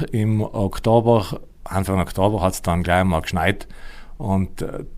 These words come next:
die Blätter sind gefallen und ohne Blätter keine Photosynthese, ohne Photosynthese kein Zucker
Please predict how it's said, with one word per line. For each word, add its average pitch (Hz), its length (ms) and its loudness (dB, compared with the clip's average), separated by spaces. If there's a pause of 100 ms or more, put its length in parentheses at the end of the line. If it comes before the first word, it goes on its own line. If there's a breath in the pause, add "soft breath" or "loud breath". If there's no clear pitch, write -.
(120)
die 95 100 -2
Blätter 101 500 0
sind 104 320 -2
gefallen 101 600 2
und 95 420 0
ohne 101 280 2
Blätter 98 560 0
keine 90 420 0
Photosynthese, 95 840 0
ohne 92 220 2
Photosynthese 92 760 0
kein 87 260 -2
Zucker 120 400 0